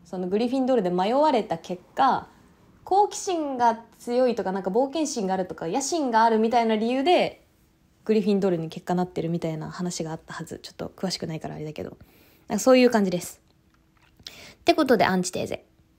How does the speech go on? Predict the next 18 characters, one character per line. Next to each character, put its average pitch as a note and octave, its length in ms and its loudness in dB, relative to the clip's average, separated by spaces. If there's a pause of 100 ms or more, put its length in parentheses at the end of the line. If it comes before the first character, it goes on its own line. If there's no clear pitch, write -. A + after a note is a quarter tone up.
(500)
ア A3 360 6
ン A3 100 4
チ A3 140 -2
テ B3+ 180 6
ー - 20 4
ゼ A3 140 2
く A3 200 0
ん G3+ 120 4
ね。 C4 1000 2 (880)
な A4 140 2
ん A#4 60 -2
か C#4+ 80 6
で B3 80 4
も A#3 60 2
ア C#4+ 100 0
ン A#4 80 -6
チ - 100 -8
テ - 60 2